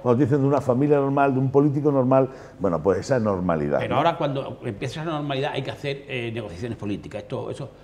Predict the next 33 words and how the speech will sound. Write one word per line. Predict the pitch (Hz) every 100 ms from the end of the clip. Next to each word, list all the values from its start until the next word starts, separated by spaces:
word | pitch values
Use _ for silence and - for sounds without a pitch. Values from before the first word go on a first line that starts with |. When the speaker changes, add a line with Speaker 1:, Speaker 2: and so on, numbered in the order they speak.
| -
Speaker 2:
no | 143
puede | 151 131
haber | 143
vencedores | 131 104 120 117
y |
vencidos | 120 - 127 147 - - - -
de | 135
ninguna | 120 127 139
manera. | 123 113 120 143 - - -
Esto | 131 147
tiene, | 117 127 147 160 - - -
eh, | - 135 -
que | 135 131 131 120
buscar | 120 120 - 156 131
Speaker 1:
Esto | -
no |
ha | 123 196 208
Speaker 2:
mediante |
Speaker 1:
sido | 190 185
Speaker 2:
el | 190
Speaker 1:
una | 175
Speaker 2:
diálogo, | 190
Speaker 1:
guerra, | 120 170 160 135
es | 127
que | 196
no | 196
Speaker 2:
mediante | 165 170
Speaker 1:
podemos | 160
Speaker 2:
el |
Speaker 1:
caer | 139 139 147
en | 143
Speaker 2:
diálogo, | 143
Speaker 1:
esa, | 160 143